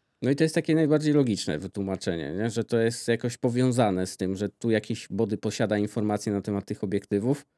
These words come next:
albo cokolwiek, czy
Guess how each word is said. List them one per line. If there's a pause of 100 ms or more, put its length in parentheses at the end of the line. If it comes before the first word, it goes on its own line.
(520)
albo (320)
cokolwiek,
czy